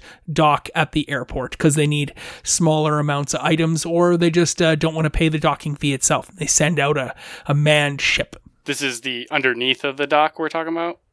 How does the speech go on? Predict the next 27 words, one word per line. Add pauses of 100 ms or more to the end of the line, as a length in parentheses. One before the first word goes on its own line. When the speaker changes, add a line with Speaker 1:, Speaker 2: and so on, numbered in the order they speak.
(560)
Speaker 1:
Yeah,
down
below. (140)
It's (160)
further
down. (220)
Speaker 2:
Okay,
so
as
you
go
down,
it,
it
gets
a
little
darker,
but
there's (440)
multiple,
like, (300)
lanterns
of,
like, (600)
varying
colors.